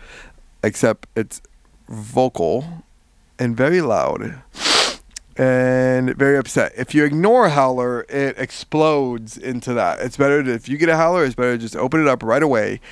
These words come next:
and read and just deal with it, because, um, it just gets louder, and it almo-, it looks like it all, like, from the, from the looks,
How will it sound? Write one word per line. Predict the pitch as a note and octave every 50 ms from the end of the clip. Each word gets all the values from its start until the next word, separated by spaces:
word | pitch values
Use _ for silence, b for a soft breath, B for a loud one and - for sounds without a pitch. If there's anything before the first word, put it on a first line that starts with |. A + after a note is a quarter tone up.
| B B B B B B -
and | C3 B2+ B2 B2 A#2+ A#2 A2+ D#2 D2 G#2+ A2
read | B2+ C3+ C3 B2+ B2+ A#2+ - - -
and | C3 B2+ A#2+ A2+ G#2 - A2+
just | A#2+ B2 A2+ A2
deal | A#2 B2 A#2+ A2+
with | A2 A2 -
it, | D#2 A1+ - - _ - _ _ _ - B B B B B B B B
because, | - A#2 - C3+ C3+ B2+ B2 A#2+ A#2 A#2 A#2 A2+ A#2 A2+ G#2+ - - - - - - - - - - - - - - _ _ _ _ - - _ _ _ _ _ _ _ _ _ - -
um, | B2 A#2 A2 G#2 G2+ G2 G2+ G2 F#2 F#2 G2 A2+ A#2+ - - _ - _ _ _ - - - - _
it | - C#3
just | B2+ D3 C3+ -
gets | D#3+ C#3 - C#3
louder, | C3 B2+ A#2+ A#2 A#2+ A#2+ A#2 A#2 A2+
and | A2+ A#2+
it | A#2+
almo-, | B2 A#2+ A#2+ A#2+ -
it | C3
looks | C#3+ E3+ G#3+ G#3+ -
like | F3 D3
it | C3+ B2+
all, | B2 A#2+ -
like, | - C3+ C3 A#2
from | - C#3+ C#3 C3+
the, | B2+ A#2
from | - - C3 B2+
the | A#2 G#2 - -
looks, | A2+ A#2 A#2 G#2+ G2+ - - -